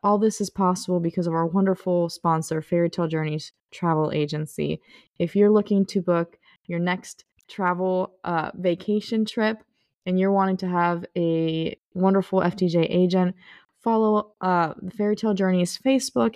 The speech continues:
and Instagram and fill out a quote on their page. And if you heard, uh, if you learned about F T J through this podcast, there is a section for you to fill out on the quote where it says that you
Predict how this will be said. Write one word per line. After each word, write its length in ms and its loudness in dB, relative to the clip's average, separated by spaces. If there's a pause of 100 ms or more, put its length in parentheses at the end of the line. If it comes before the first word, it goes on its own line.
and 240 4
Instagram 720 2 (420)
and 220 0
fill 240 2
out 180 4
a 60 -2
quote 540 2
on 200 2
their 160 2
page. 560 0 (340)
And 120 0
if 140 0
you 180 4
heard, 580 2 (680)
uh, 340 2 (220)
if 200 -6
you 400 -2
learned 300 -2
about 260 0
F 160 -4
T 140 -4
J 240 -2
through 220 -10
this 300 -6 (220)
podcast, 600 -6 (360)
there 160 2
is 260 2
a 80 0
section 460 -2
for 160 -4
you 200 0
to 160 -10
fill 220 -2
out 260 0
on 180 0
the 100 0
quote 420 -2
where 220 0
it 140 2
says 540 0 (180)
that 160 -4
you 380 4